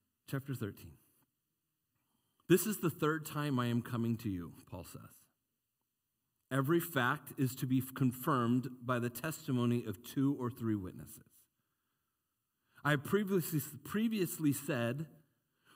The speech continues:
when present the second time, and though now absent, I say in advance to those who have sinned in the past and to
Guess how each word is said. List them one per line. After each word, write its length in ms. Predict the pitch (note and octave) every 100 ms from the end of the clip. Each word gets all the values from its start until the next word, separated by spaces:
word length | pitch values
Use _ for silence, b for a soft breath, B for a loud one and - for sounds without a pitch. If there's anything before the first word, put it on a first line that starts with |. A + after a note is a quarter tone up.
| B
when 260 | C3+ D#3
present 480 | D3 - G3 E3 D3
the 100 | C#3+
second 380 | - E3 D#3 C3
time, 460 | - E3 C3+ B2 B2+
and 220 | C#3 C#3+
though 180 | D3 D3
now 320 | D3 C#3+ C#3
absent, 480 | D3+ E3+ D#3+ - C3
I 100 | B2+
say 260 | C3+ - C#3
in 120 | C3
advance 480 | B2 A#2+ C#3+ D3+ -
to 140 | - B2+
those 480 | A#2 C3+ D3+ D#3
who 120 | F3 C#3+
have 140 | A#2+
sinned 460 | - D3+ B2 A#2+ A#2+
in 80 |
the 80 | A#2+
past 480 | A#2 C#3 A#2+ A2+ -
and 100 | A#2+
to 220 | C3 A#2+